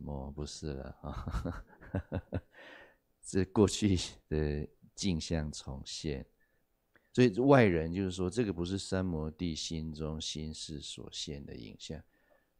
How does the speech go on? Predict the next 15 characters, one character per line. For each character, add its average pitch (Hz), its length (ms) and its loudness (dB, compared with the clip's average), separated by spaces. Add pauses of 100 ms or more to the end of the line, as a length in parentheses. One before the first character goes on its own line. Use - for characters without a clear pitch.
(120)
是， - 160 -12
是 143 160 -2
你 98 140 0
过 - 180 4
去 113 140 2
看 117 300 0
过， 107 240 6
然 87 180 4
后 95 100 -2
现 98 200 0
在 95 140 2
去 92 140 -2
回 76 400 -4
忆 80 280 -6
它 71 540 -8